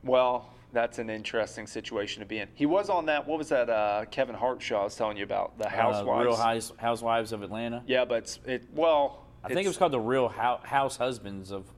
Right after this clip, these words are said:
Speaker 2: Atlanta or something. It was
Speaker 1: Yeah. Hilarious, though.
Speaker 2: Yeah.
Speaker 1: But he was on there, and Robin Thicke was on there, and all these other guys. But that's
Speaker 2: Nick Cannon was on there, too, wasn't he?
Speaker 1: Yes.
Speaker 2: Yeah.
Speaker 1: And then there's a bunch of females who you would know, too.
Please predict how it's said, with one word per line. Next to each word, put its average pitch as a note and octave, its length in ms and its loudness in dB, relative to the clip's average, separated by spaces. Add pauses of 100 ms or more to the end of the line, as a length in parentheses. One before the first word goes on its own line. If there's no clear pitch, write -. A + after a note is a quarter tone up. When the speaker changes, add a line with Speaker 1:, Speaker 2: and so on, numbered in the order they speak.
(100)
Speaker 2:
Atlanta G2 380 -8
or F#2+ 40 -8
something. F#2+ 340 -10
It G2+ 100 -8
was G#2 220 -14
Speaker 1:
Yeah. G#2+ 300 -2 (360)
Hilarious, B2 600 0
though. - 180 -8 (220)
Speaker 2:
Yeah. F#2 260 -8
Speaker 1:
But A#2 160 4
he C3+ 160 4
was A#2 220 0
on G#2+ 240 -2
there, A2 320 0
and G2+ 280 -10
Robin A2+ 580 -2
Thicke B2+ 340 -4
was B2 180 -4
on A#2 240 0
there, A#2+ 400 0
and G#2+ 420 -8
all A2+ 180 0
these A2 200 -4
other G#2+ 220 0
guys. F#2+ 440 -2
But - 180 -8 (120)
that's A#2 320 -2
Speaker 2:
Nick E3+ 240 -4
Cannon F3+ 300 -4
was G2+ 160 -8
on G#2 80 -4
there, G#2 100 -6
too, E3 200 -4
wasn't A2+ 200 -6
he? D3+ 80 -12 (100)
Speaker 1:
Yes. - 540 -2 (260)
Speaker 2:
Yeah. G2 200 -8 (140)
Speaker 1:
And A#2 160 -2
then A#2+ 120 0
there's A#2+ 200 2
a A#2+ 40 -6
bunch C3 240 -2
of G#2+ 200 -2
females A2 640 -2
who A#2+ 80 -4
you G#2+ 200 -6
would G#2 120 -4
know, G2+ 220 0
too. F2+ 280 -6